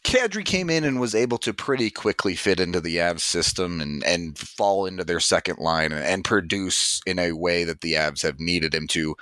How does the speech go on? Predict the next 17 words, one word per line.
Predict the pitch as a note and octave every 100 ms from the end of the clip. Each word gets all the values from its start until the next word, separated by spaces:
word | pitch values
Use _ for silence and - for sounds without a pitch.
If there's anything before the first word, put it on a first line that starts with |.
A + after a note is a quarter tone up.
| - -
He's | F#2 F2 D#2+ -
on | G2 F#2+ F2+
a |
just | D#2+ E2+ -
shy | - D#2+ D#2+
of | D#2
sixty | - D#2+ - D#2
point | - D#2+ D2+
pace, | - D2 C#2+ - - - _
just | - E2+
shy | - F2 D#2+
of | D2
thirty | - D#2+ D2+ D2
goal | D2+ D2
pace | - D2+ D2
for | - D2
them. | C2+ C#2 C#2